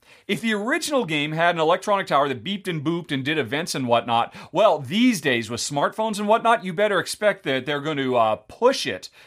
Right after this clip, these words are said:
to the next level. And that's what they say they're gonna do, because this tower, this board game, will be paired with a technological interface unlike any seen before in games,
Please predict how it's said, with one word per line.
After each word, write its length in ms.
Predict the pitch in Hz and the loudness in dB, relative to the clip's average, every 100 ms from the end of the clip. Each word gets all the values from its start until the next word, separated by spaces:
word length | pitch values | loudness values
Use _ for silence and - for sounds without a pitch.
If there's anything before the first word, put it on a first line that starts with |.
| - | -8
to 100 | 170 | -4
the 60 | |
next 200 | 165 170 | -2 0
level. 340 | 185 196 247 269 - - | 2 4 2 -2 -10 0
And 280 | 170 202 160 | 2 2 2
that's 200 | 170 214 | -2 -2
what 100 | 196 | -4
they 100 | 214 | -4
say 220 | 208 202 | -2 -2
they're 120 | 202 | -2
gonna 180 | 196 185 | -4 -6
do, 340 | 139 220 143 | -6 -4 -4
because 560 | 131 143 214 202 123 - - - | -4 -2 2 2 2 -4 -16 -8
this 220 | 139 170 | -6 -6
tower, 400 | - 185 185 123 | -2 2 2 2
this 140 | 123 143 | -4 -8
board 260 | 147 175 | -6 -4
game, 240 | 143 123 120 - | -2 -4 -6 -10
will 100 | 143 | -6
be 100 | 147 | -4
paired 540 | 151 165 170 208 262 226 - | -4 -4 -2 0 -2 -4 -10
with 140 | - | -8
a 60 | 127 | -6
technological 720 | - 156 254 262 262 277 320 | -6 -6 -2 0 0 0 -2
interface 580 | 294 226 - 123 127 - - - | -2 -2 -2 -4 -4 -10 -18 -4
unlike 520 | 170 202 240 247 247 - | 0 0 2 0 -2 -6
any 300 | 233 254 302 | -2 0 0
seen 400 | - 254 254 269 | 0 0 2 2
before 520 | 247 - 202 185 196 - | 0 0 -2 0 0 0
in 240 | 170 170 | -2 -2
games, 500 | 135 135 131 127 | -2 0 -2 -2